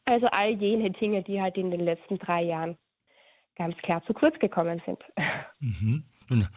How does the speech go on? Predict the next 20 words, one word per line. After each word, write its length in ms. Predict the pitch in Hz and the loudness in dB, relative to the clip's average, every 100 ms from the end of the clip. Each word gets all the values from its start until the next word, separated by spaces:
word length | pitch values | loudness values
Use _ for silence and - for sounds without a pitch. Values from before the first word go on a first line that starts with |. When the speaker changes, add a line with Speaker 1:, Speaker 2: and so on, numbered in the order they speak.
| - | -14
Speaker 2:
hast 280 | - 131 - | -6 -6 -2
du 40 | 151 | -2
ja 80 | |
diese 400 | 123 123 110 104 87 | 0 0 2 2 0
künstlerische 640 | - 196 - 143 120 110 101 | 2 2 4 4 4 2 0
Ader 340 | 101 127 131 | -2 -2 -2
eben 280 | 156 123 117 | 0 0 2
ganz 240 | 104 135 | 0 -2
bewusst 360 | - 101 127 - | -4 -2 -4 -4
betont. 520 | 104 - 107 175 - | -4 2 2 2 0
Jetzt 200 | - 123 | 0 2
wissen 200 | 143 123 | 2 4
wir 80 | 143 | 6
ja 180 | 120 95 | 6 4
alle, 300 | 101 165 151 | 2 2 0
also 160 | 107 110 | 0 -4
ich 160 | 120 | -4
besonders 380 | - 107 127 117 | -2 0 0 0
als 160 | 110 101 | -2 0
Lehrer, 300 | 113 143 | 0 2